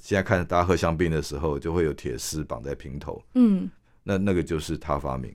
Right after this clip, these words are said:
Speaker 1: 的。
Speaker 2: 哦。
Speaker 1: 那第三件事就是更伟大的是，他呢，去，呃，发明一种叫做年份香槟，就是把不好的年份都不卖，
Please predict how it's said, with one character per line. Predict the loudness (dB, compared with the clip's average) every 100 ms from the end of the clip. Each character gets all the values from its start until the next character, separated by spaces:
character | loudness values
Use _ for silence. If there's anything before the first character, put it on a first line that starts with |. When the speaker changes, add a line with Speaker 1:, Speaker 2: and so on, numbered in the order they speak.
| -16
Speaker 1:
的。 | -20 -20 -20 _ -8
Speaker 2:
哦。 | -8 -8 -12 -16 -18 -16 -8
Speaker 1:
那 |
第 | 0 6
三 | 8
件 | 8 8
事 | 6 2
就 | 2
是 | 2 2
更 | 0 -2
伟 | -2 -4
大 | -6
的 | -6
是， | -8 -8
他 | -2 4 4 4
呢， | 2 -2
去， | -4 -2 0 0 -4 -16 -20 -20 -20
呃， | -12 -12 -6
发 | -2 0
明 | 0
一 | -2
种 | -4 -6 -4
叫 | -2
做 | -2 -2 -4 -6 -18 -16
年 | -8 -4
份 | 0 2 2
香 | -2 -4
槟， | -8 -8
就 | -2
是 | 0
把 | 0 0 0 -2 -12 -18 -10
不 | -2
好 | 2 4 2
的 | -2 -6 -8 -16 -18 -8
年 | -4 0
份 | 0 -2
都 | -4 -6
不 | -2
卖， | 0 -2